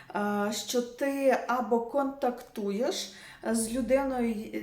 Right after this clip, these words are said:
з людиною, або з, в, м, можливо, е, в якомусь приміщенні ти знаходишся, там, де, ем, неприємний запах, ем,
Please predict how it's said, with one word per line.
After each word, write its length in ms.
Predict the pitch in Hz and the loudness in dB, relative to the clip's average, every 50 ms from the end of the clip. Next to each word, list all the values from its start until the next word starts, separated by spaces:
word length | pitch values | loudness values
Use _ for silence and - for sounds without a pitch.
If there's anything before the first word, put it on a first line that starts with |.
| 202 190 | -4 -4
з 180 | 196 202 202 233 | -4 -4 -2 -2
людиною, 640 | 277 220 196 196 196 208 233 285 311 330 302 - - | 0 6 8 8 8 8 6 2 2 2 2 2 0
або 380 | 226 220 202 190 214 220 220 214 | 0 -2 -4 -4 -4 -2 -2 -2
з, 320 | 202 190 190 - - 196 | -2 -4 -6 -6 -8 -8
в, 320 | 185 185 185 214 226 196 196 | -10 -10 -12 -14 -12 -10 -8
м, 500 | 196 196 196 190 190 190 190 185 190 190 - - - - - - - - - | -6 -4 -4 -2 -2 -2 -2 -4 -4 -8 -12 -20 -20 -20 -20 -20 -16 -10 -6
можливо, 580 | 214 208 202 233 247 240 240 233 220 214 214 - - - - - - | -6 0 4 4 4 4 4 2 0 0 -2 -6 -10 -16 -18 -14 -8
е, 220 | 196 196 196 190 185 180 | -4 -2 -2 -2 0 0
в 40 | 220 | 0
якомусь 440 | 240 247 - 294 285 254 247 - - | 0 2 4 4 2 2 2 0 -2
приміщенні 720 | - 240 233 233 208 220 233 - - - 285 294 311 320 | -2 2 4 4 4 4 0 -2 -4 -6 -6 -4 -4 -4
ти 160 | 311 330 285 | -4 -4 -4
знаходишся, 720 | 277 277 277 - - 285 285 247 277 285 - - - 269 254 | -4 -4 -6 -6 -4 -4 -2 -2 -2 -4 -4 -2 0 0 0
там, 300 | - 269 247 240 233 220 | 0 0 0 0 0 2
де, 420 | 233 240 247 240 240 233 233 233 233 - - - - - | 2 4 4 4 4 2 0 -2 -6 -12 -18 -18 -12 -8
ем, 1500 | 220 214 208 208 208 208 202 202 202 202 202 202 202 196 190 190 190 190 190 190 190 185 185 185 185 190 196 208 196 202 - - 185 - - - - - - - - - - | -4 -4 -2 -2 -2 -2 -2 -2 -4 -4 -4 -2 -2 -2 -2 0 -2 0 -2 -2 -2 -4 -6 -6 -8 -8 -8 -8 -8 -10 -10 -12 -14 -16 -16 -16 -20 -20 -20 -20 -18 -16 -14
неприємний 800 | 240 233 220 233 233 - 277 254 240 240 285 285 277 277 277 254 | -10 -4 0 0 0 0 0 -2 -2 0 0 0 0 0 0 0
запах, 640 | 220 196 214 208 202 202 202 214 214 214 214 - - - - - - - - | 0 0 0 2 0 0 0 0 -2 -2 -4 -8 -16 -18 -20 -20 -20 -16 -10
ем, 680 | - 208 208 208 202 202 202 202 196 196 196 190 202 196 | -6 -4 -2 -2 0 -2 -2 -2 -2 -2 -4 -4 -6 -10